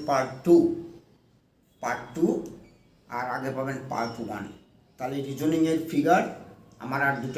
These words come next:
একটা ক্লাস করলেই হয়ে যাবে। তারপর রিজনিংয়ের যত রকম পরীক্ষায় আসে সমস্ত নিয়মই আমি একটা করে, একটা করে শিখব। এই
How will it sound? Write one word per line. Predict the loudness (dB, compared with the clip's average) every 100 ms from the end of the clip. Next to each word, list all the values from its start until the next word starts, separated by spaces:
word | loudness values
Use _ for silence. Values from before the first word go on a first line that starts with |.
| -4
একটা | -2 -4
ক্লাস | -4 -6 -2
করলেই | 0 2 2
হয়ে | 2 2
যাবে। | 0 0 -6 -14 -20 -20 -20 _
তারপর | -4 -4 -2 0
রিজনিংয়ের | 4 6 8 8 6 4 2
যত | 0 6 8 8
রকম | 4 2 2
পরীক্ষায় | -2 0 0 0
আসে | -2 -8 -14 -20 -20 -20 -20 -20 -8 0
সমস্ত | 6 6 6 2 2 2
নিয়মই | 6 4 4 0
আমি | 0 -2 -6 -14 -20 _ _ -8 -8
একটা | -8 -6 -6
করে, | -4 -2 -2
একটা | -4 -6
করে | -4 -6 -8
শিখব। | -8 -4 -2 -2 -6 -16 -20 _ _ _ _ -4
এই | -2